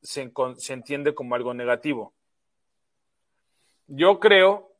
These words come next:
que debe haber un punto de equilibrio entre el individuo como tal y la relación con la, y la so-, y la relación positiva con la sociedad.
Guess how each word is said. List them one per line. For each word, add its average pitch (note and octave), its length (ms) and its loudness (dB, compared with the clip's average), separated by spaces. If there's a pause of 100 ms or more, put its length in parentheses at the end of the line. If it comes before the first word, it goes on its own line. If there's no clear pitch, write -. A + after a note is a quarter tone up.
(180)
que F3+ 120 -2
debe E3 200 2
haber D#3+ 220 -2
un D#3 100 -10
punto D3+ 240 -8
de D#3 60 2
equilibrio D3 520 -4
entre C#3 280 -4
el C3 80 -6
individuo C#3 520 -6
como D#3 300 -6
tal C#3+ 420 -2 (800)
y D#3 140 -6
la D3 120 4
relación C#3+ 520 -2
con D#3+ 160 -4
la, D#3+ 100 -6
y D#3 80 -6
la D3+ 140 2
so-, - 100 -12
y D#3+ 140 -6
la D3+ 120 4
relación D3 480 -2
positiva D#3 580 -6
con C#3 140 -10
la C3 100 -10
sociedad. D#3 580 -6